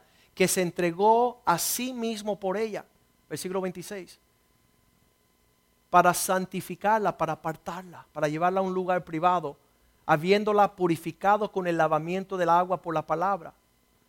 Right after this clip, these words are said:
En lo que leemos la palabra este año, vamos a poner cosas en orden, vamos a traerla grato,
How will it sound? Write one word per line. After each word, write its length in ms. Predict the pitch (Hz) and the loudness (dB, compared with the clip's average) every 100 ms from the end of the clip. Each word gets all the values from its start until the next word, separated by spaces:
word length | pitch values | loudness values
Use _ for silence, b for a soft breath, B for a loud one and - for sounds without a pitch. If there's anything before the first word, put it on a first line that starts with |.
| - | -8
En 80 | 143 | -4
lo 80 | 147 | -2
que 160 | 156 | 0
leemos 360 | 151 170 202 190 | 2 2 0 -2
la 100 | 185 | -2
palabra 360 | 175 185 185 | 2 2 2
este 220 | 180 - 185 | 0 0 -2
año, 320 | 196 202 185 | 0 -2 0
vamos 280 | 180 190 185 | 0 0 -4
a 120 | 180 | -2
poner 720 | 185 190 - _ - 180 180 | 0 0 -2 _ -4 -2 -2
cosas 360 | 180 190 202 170 | -2 -4 -2 -2
en 160 | 165 175 | 0 0
orden, 340 | 190 160 143 | 0 -2 -2
vamos 240 | 156 180 | -2 -2
a 80 | 185 | -4
traerla 420 | 175 180 190 160 | 0 2 2 0
grato, 720 | 165 156 170 196 202 - 139 | -2 0 2 4 2 -2 -8